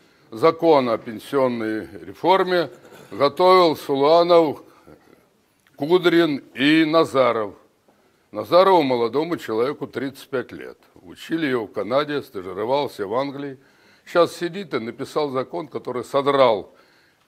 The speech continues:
с чужих законов. Там к этому закону пять-семь лет подводили, подходили, готовили общество. Молодой человек с средней зарплатой два миллиона в месяц.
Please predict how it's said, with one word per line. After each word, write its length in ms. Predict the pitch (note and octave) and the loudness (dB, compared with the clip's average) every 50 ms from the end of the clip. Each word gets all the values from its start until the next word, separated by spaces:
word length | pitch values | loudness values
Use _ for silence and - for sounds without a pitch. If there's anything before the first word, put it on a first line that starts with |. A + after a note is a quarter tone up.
| _ _ _ _ _ _ _ | _ _ _ _ _ _ _
с 40 | - | -12
чужих 480 | - - F#3+ F#3 D3+ D3 E3 D#3 C3+ | -4 0 2 2 4 4 4 2 2
законов. 580 | B2+ D#3+ E3 E3 - D#3+ D#3+ D3+ D#3 C#3+ B2+ A#2 A2 _ | 2 0 0 0 -2 -4 -4 -4 -4 -6 -8 -10 -10 _
Там 240 | - D#3 D#3 D3+ C3+ | 0 0 0 0 -2
к 140 | - - - | -6 -4 -2
этому 500 | F3 E3 E3+ E3+ D#3 C#3+ D3 C#3+ - - - _ _ _ _ | -2 0 0 -2 -2 -2 -4 -6 -8 -10 -18 _ _ _ _
закону 480 | G#2+ B2 C#3 - - F#3+ G3 F3 E3+ | -6 -4 -4 -2 0 0 0 0 0
пять-семь 480 | D3 - E3+ E3+ D#3 - - F3+ E3+ F3 | -2 -2 -2 -2 -2 -2 -2 -2 -2 0
лет 260 | E3+ D#3 C3+ - - | 0 0 0 -2 -4
подводили, 540 | - A#2+ A2+ A#2 B2+ C3 B2+ D#3 E3 E3 D3 | -10 -10 -4 -4 -4 -2 -2 -2 -2 -2 -4
подходили, 580 | - - A2+ - - C#3 C#3+ C#3+ C#3 G#2+ F#2+ F#2+ | -6 -10 -12 -6 -4 -4 -2 -2 -4 -4 -6 -6
готовили 460 | G2 A2 G#2+ - C#3+ B2 A#2+ A2+ A2 | -8 -8 -6 -4 -4 -4 -4 -4 -6
общество. 480 | F#2+ E2 D2 - - - - _ _ _ _ _ _ _ _ _ _ _ _ _ _ _ - | -8 -10 -12 -14 -20 -20 -20 _ _ _ _ _ _ _ _ _ _ _ _ _ _ _ -6
Молодой 400 | C3 D#3 F3+ F#3 G3 G#3 G#3 - | -2 0 2 4 6 6 4 4
человек 540 | - F#3+ F#3 F3 D#3+ D#3 D#3 E3 E3 - | 4 2 4 6 6 6 6 4 2 2
с 60 | - - | -2 -2
средней 380 | D3 D3+ E3+ F3+ F3 E3+ E3 | 0 2 2 2 2 2 0
зарплатой 640 | D#3 C3+ D3 C3+ B2+ - D3 D#3 D#3+ E3 D#3+ E3 D3+ | 0 0 0 -2 -2 -2 -2 -2 -2 0 0 -2 -4
два 360 | C3+ C3 C3+ D3 D3+ D#3 D#3 D#3 | -2 0 2 4 6 6 6 4
миллиона 460 | D3+ C#3+ C3+ C#3 C#3+ D3 D3+ D3 D3 C3+ | 2 0 0 0 0 0 0 0 -4 -4
в 40 | |
месяц. 420 | B2 A#2 A2+ G#2 G2+ - - F#2+ | -6 -6 -8 -10 -10 -12 -16 -18